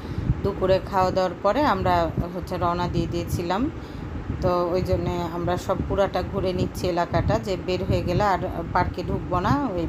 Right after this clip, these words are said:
বাইরে খেয়ে। তো এই, এই দিকটাতে খাবারের দোকান আছে, তো আমরা তো জানতাম না, না হলে তো আমরা পার্কের, আহ, ভিতরেই খেতে পারতাম। ওখানে খাবার মেনু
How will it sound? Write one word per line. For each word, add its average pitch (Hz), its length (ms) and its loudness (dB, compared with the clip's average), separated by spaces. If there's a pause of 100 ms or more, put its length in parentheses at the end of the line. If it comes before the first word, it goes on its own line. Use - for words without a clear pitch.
বাইরে 175 280 2
খেয়ে। 202 280 -2 (380)
তো 190 120 2 (100)
এই, 220 300 0
এই 233 160 2
দিকটাতে 277 520 0 (100)
খাবারের 180 380 2
দোকান 151 260 -4 (140)
আছে, - 160 -8 (420)
তো 202 60 2
আমরা 208 300 4
তো 214 140 -2
জানতাম 208 440 2
না, 277 160 2
না 202 120 0
হলে 202 260 -2
তো 196 60 2
আমরা 185 260 0
পার্কের, 180 480 -2
আহ, 180 120 0 (100)
ভিতরেই 202 360 -2
খেতে 185 280 -2
পারতাম। 170 440 0
ওখানে 170 360 -2 (120)
খাবার 175 220 0
মেনু 175 260 -2